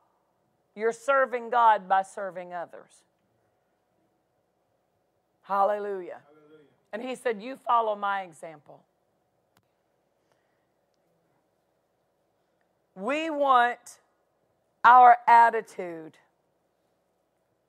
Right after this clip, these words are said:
Speaker 1: to carry the attitude that Jesus had.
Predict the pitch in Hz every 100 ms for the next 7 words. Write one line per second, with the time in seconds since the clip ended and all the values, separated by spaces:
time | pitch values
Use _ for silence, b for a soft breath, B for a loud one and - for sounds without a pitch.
0 | _ _ _ _ _ _ _ _ _ _
1 | _ _ _ _ _ _ _ _ _ _
2 | _ _ _ _ _ _ _ _ _ _
3 | - 240 - - 262 269 277 277 277 208
4 | 196 185 226 233 233 - 196 175 165 160
5 | - _ _ _ _ _ _ _ 202 208
6 | 190 208 208 185 180 - 170 151